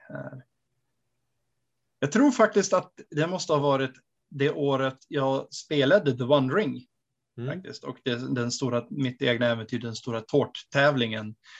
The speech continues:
Speaker 2: Mm.
Speaker 1: Eh, och just en grupp som jag spelade med bestod till stor del av lajvar också, så de var inte rädda för att röra sig runt i rummet.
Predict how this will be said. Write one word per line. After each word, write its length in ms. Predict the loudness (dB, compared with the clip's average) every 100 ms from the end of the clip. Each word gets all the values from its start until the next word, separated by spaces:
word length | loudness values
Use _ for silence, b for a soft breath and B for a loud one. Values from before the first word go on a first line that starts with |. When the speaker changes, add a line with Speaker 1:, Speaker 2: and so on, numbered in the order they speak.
| B
Speaker 2:
Mm. 260 | -14 -12 -12 -10 2
Speaker 1:
Eh, 720 | 4 6 6 4 4 4 2 -4 _ 0
och 240 | 0 0 _ _ -6 -6 _ _ _ _ _ _ -10
just 500 | -2 -2 -2 -8 -2
en 280 | 2 4 4
grupp 240 | 4 0
som 160 | -2 -4
jag 120 | -4
spelade 460 | -4 -2 2 0 0
med 320 | -2 -2 -6 _ -12 -2
bestod 440 | 0 2 2 0 0
till 100 | -2
stor 280 | 0 0
del 160 | 0 -2
av 100 | 2
lajvar 400 | 2 4 4 2
också, 280 | 2 -4 -12
så 140 | -4
de 140 | 0 2
var 120 | 2
inte 220 | 0 0
rädda 300 | 0 0 -2
för 120 | -2
att 160 | -4 -2
röra 300 | -4 -2 -4
sig 140 | -8
runt 240 | -8 -6 2
i 60 |
rummet. 360 | 4 4 0